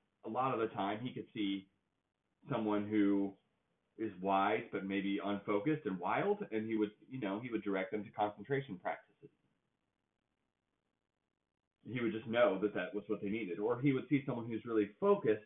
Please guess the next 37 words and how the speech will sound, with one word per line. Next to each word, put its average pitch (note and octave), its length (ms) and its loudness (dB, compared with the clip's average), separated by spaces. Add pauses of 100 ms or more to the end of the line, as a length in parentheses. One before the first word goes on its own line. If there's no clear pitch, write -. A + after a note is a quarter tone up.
(100)
but G#2+ 360 0
their G#2+ 180 2
focus A2 320 -4 (300)
is A2 180 -2 (160)
toward A2+ 220 -2
the A#2 80 -2
wrong A#2+ 280 -4
things C3 280 0
maybe, F#2 260 -4
and G2 100 -4
he A#2+ 60 -8
would A2+ 120 -8
direct A#2 240 -4
them A2+ 140 -6
more G#2+ 280 0
towards G#2 260 4 (1000)
insight G#3 400 -4
practices. - 520 -8 (1300)
And B2 120 -4
then A2 140 -2
he C3 140 -4
could A2 260 0 (180)
also G#2+ 360 0
see A2+ 120 -4
someone G#2 220 0
who's G#2 240 -2
very A#2+ 280 2
good D3+ 220 4
at A2+ 120 2 (580)
concentration G#2+ 720 -4
and G#2+ 100 -2
wisdom, C3+ 340 -2
but B2 160 -2
maybe D#3 240 2
not C3+ 300 2
very A#2+ 240 0
nice G2 200 -2